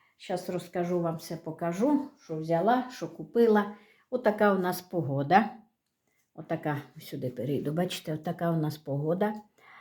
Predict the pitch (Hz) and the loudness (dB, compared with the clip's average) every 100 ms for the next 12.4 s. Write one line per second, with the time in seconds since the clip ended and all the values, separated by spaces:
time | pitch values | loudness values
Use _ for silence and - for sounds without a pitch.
0 | - - - - 196 190 185 - 254 208 | -20 -20 -10 0 2 2 0 6 8 8
1 | 190 180 - 180 170 170 165 160 160 269 | 6 2 -2 -2 0 0 2 0 2 2
2 | 269 262 202 190 180 196 220 220 - _ | 6 4 6 2 4 6 4 2 -6 _
3 | _ - 185 185 208 214 214 - - - | _ -8 -2 4 4 4 0 -4 -4 -2
4 | 147 151 - - - - _ _ 143 151 | 0 0 -4 -8 -12 -20 _ _ -6 2
5 | 170 202 254 - 170 170 208 214 - - | 6 6 4 0 0 2 2 0 -6 -4
6 | 139 127 131 - 180 214 214 214 160 156 | 0 2 0 -4 -2 2 2 2 -2 -2
7 | 156 - 170 190 220 214 - 196 185 190 | -6 -4 -2 2 4 2 -2 -8 -8 -10
8 | _ _ - 240 226 220 214 208 202 185 | _ _ -6 -2 2 4 4 4 4 4
9 | 151 139 147 - - 147 - 156 147 143 | 2 0 -6 -8 -10 -10 -8 -6 -2 0
10 | 143 139 156 147 143 151 147 139 - - | -2 -4 -6 -6 -6 -6 -6 -6 -10 -10
11 | 151 139 135 - _ _ _ _ _ 185 | -6 -4 -4 -6 _ _ _ _ _ -6
12 | 165 - - 131 | -4 -4 -6 -8